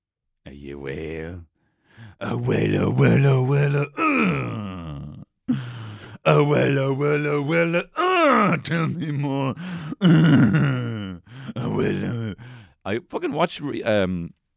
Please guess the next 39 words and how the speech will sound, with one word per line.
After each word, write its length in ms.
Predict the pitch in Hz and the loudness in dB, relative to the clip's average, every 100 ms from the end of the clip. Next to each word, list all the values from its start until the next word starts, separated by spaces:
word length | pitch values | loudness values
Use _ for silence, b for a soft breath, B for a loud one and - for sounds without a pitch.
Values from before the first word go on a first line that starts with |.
| _ _ - | _ _ -10
I 60 | |
didn't 120 | 110 | -6
even 120 | 87 73 | -6 -8
swear 240 | 71 65 | -12 -12
there. 160 | 65 - | -16 -6
I 120 | 95 | -2
watched, 540 | 110 123 135 - - - | -2 -2 -6 -10 -18 -8
uh, 300 | 87 82 76 | -4 -2 -2
that 340 | 78 - 165 | -6 -12 -16
Grease. 320 | 92 85 - - _ _ _ _ _ _ - | -10 -10 -12 -20 _ _ _ _ _ _ -2
I 60 | |
watched 300 | 147 190 - | 2 2 0
Grease. 600 | - 151 143 - - - _ b b b b b - | 4 6 6 2 -8 -10 _ b b b b b -10
Have 100 | 90 | -2
I 60 | 95 | -2
said 240 | - 147 | -2 -2
that? 240 | 147 143 143 | -2 -4 -8
I've 100 | - | -10
said 140 | 80 | -12
my 140 | 78 | -12
joke, 260 | - 71 - | -18 -18 -16
haven't 180 | 82 117 | -14 -12
I? 140 | 113 _ - | -14 _ -10
My, 180 | 95 104 | -10 -6
my 180 | 123 104 - | -6 -6 -2
all-star 1040 | 123 123 113 - - 123 107 98 87 76 - | 2 2 0 -8 -10 -6 -2 0 -2 -4 -12
zinger. 520 | 110 85 104 87 64 _ b b b b b b b b | -12 -6 -4 -6 -10 _ b b b b b b b b
Oh 100 | 143 | -8
my 120 | 143 | -8
God, 240 | 123 123 - | -10 -12 -12
you 80 | 107 | -14
hear 80 | |
what 60 | 113 | -10
they're 180 | 110 107 | -12 -12
doing 240 | - 113 | -8 -8
in 80 | 110 | -6
Greece? 420 | 110 107 - - _ _ _ - B B B B B B | -8 -10 -12 -20 _ _ _ -20 B B B B B B
<sighs> 560 | B B B B B B | B B B B B B
Chips. 340 | - 80 - | -6 -6 -8